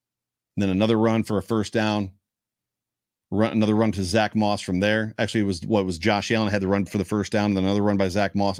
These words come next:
end of the third quarter. And this is where it gets fun. This is where it gets exciting. Fourth quarter,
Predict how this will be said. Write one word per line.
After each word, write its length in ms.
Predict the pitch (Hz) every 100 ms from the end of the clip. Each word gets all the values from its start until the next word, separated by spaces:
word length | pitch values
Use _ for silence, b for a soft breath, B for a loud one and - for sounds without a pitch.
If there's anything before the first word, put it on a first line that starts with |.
| -
end 100 | 101
of 100 | 85
the 60 |
third 220 | 85 87
quarter. 360 | 82 87 78 82 _ _ _ _ _ _ _ _ _ _ _ _ _ _ _ _ _ _ _
And 120 | 101
this 140 | 135 151
is 80 | 151
where 180 | 185
it 60 | 175
gets 220 | 156 170
fun. 320 | - 170 170
This 140 | 117 107
is 100 | 117
where 120 | 147
it 60 | 139
gets 160 | 147
exciting. 380 | 131 151 156 123
Fourth 240 | 131 139
quarter, 420 | - 139 143 156